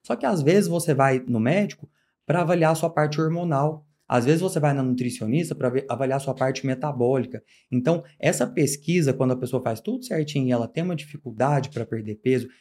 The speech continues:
e ela tem um pouco essa cultura de "não quero remédio", limita ela de procurar ajuda. E aí ela vai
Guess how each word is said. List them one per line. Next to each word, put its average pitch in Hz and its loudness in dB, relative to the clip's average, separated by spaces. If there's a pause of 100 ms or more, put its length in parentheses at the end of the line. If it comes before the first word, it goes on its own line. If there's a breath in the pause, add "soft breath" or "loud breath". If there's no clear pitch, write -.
e 127 -2
ela 120 4
tem 160 -2
um 143 2
pouco 131 -2 (180 soft breath)
essa 123 -2
cultura 123 0
de 120 -4
"não 170 2
quero 131 2
remédio", 117 2 (180 soft breath)
limita 170 2
ela 127 4
de 127 -6
procurar 127 0
ajuda. 110 -2
E 131 2
aí 131 0
ela 135 2
vai 120 0